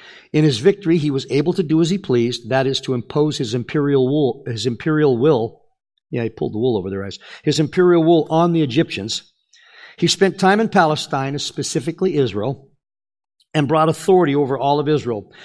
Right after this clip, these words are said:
The Hebrew word translated as destruction, remember we talked about, it actually means completion. And for a time, Antiochus had complete control of all of Palestine, of all that area. He did not pillage Palestine at this time, though.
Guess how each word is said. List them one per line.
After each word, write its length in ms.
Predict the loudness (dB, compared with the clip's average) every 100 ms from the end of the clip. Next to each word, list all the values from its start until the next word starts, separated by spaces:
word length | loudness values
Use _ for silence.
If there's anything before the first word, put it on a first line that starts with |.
| -20 -6
The 80 | -2
Hebrew 320 | 2 2 4
word 160 | 4 2
translated 580 | 0 -2 0 -2 0
as 220 | -2 -4 -8 _ -6
destruction, 580 | -6 0 -2 0 -4 -2
remember 300 | -2 -2 -4
we 140 | -4
talked 280 | -2 -4 -2
about, 320 | -2 -4 -4 -20 -20 -14 0
it 300 | 2 2 0
actually 360 | -2 0 0 2
means 280 | 2 -2
completion. 840 | -6 -12 -2 0 2 2 0 -2 -10 -20 _ -20 -20 _
And 160 | -4 0
for 100 | -2
a 60 |
time, 320 | 0 2 2 2
Antiochus 480 | 0 0 2 -2
had 220 | -8 -8 -10
complete 640 | -16 -10 -2 -2 -2 -14
control 720 | -8 -8 -2 0 0 -2 -10 _ _
of 140 | -6
all 180 | -2 -2
of 100 | -4
Palestine, 600 | -2 -2 -4 -10 -14 -16
of 100 | -14
all 200 | -6 -4
that 180 | -2 -2
area. 300 | -2 -4 -6 -14 _ _ _ -20 -20 -20 _ _ _ _ _
He 180 | 0 4
did 180 | 4 2
not 240 | -2 -2
pillage 380 | 2 4 2 0
Palestine 500 | 0 0 -2 -6 -8
at 80 | -6
this 160 | -8
time, 280 | -6 -8 -8
though. 260 | -14 -18